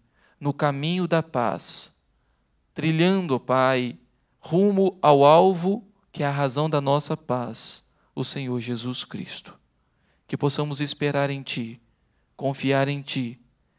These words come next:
depender somente de Ti,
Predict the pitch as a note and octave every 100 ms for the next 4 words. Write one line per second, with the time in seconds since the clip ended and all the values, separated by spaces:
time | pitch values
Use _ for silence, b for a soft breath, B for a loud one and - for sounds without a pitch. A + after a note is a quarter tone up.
0 | _ _ C#3 C3+ D3 C3 C#3 E3 E3 -
1 | - - - D#3 D3 C3+ D3+ D#3+ D#3 C#3
2 | D3 D3 - A#2 C#3